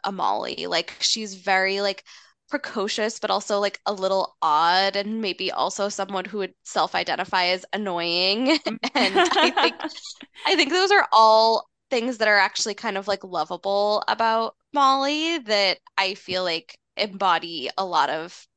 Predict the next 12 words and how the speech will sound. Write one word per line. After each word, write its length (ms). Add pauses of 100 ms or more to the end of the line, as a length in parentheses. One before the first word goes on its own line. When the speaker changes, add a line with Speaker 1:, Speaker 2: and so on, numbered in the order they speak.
Speaker 1:
you 100
know, 220 (140)
Jenny 280
Slate's 400
personality. 840
So 160
I 120
think 160
that's 200
a 40
great 340
answer. 640